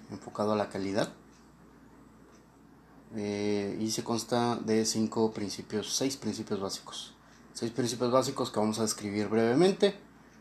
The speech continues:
Y pues si les llama la atención o se sienten interesados por más detalles de cómo tener acceso a este, a esta herramienta bastante, bastante interesante de servicio al cliente,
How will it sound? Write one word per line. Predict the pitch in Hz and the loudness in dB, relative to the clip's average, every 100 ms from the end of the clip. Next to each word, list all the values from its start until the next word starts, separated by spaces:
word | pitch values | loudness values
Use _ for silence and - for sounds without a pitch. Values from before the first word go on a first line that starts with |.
| - - - | -20 -12 -2
Y | 113 117 117 | 0 2 0
pues | - 101 | 0 -2
si | - 101 | -4 -4
les | 98 | -2
llama | 104 107 | 2 2
la | 107 | 2
atención | 101 95 127 143 143 127 - | -2 0 4 6 6 4 2
o | 110 110 113 107 | 2 4 4 2
se | 107 | -2
sienten | 107 107 | -2 -2
interesados | 107 98 98 104 104 - | -2 -2 -4 -2 -2 -2
por | - 98 | -6 -4
más | 98 95 - - - - - - - - | -4 -4 -6 -8 -18 -20 -20 -20 -20 -10
detalles | - 107 110 110 104 | -4 0 4 4 4
de | 107 | 0
cómo | - 104 104 101 90 - - - - - - - - - - | 0 0 2 2 0 -8 -20 -20 -20 -20 -20 -20 -20 -20 -4
tener | 110 107 | 0 2
acceso | 107 113 107 107 | 2 0 2 2
a | 104 | 2
este, | - 110 104 95 101 - - - - - - - | 2 2 2 0 -6 -12 -20 -20 -20 -20 -20 -8
a | 104 107 | -2 0
esta | - 123 | 2 6
herramienta | 110 104 107 110 113 107 | 6 6 4 4 4 2
bastante, | 104 - 104 107 | 0 -2 -4 -4
bastante | 101 107 101 | -4 -4 -2
interesante | 110 107 98 - 123 127 107 | -2 0 -2 0 0 0 0
de | 95 | -2
servicio | 98 104 117 | -4 -6 -6
al | 104 | -4
cliente, | 139 123 110 110 | 0 0 0 -4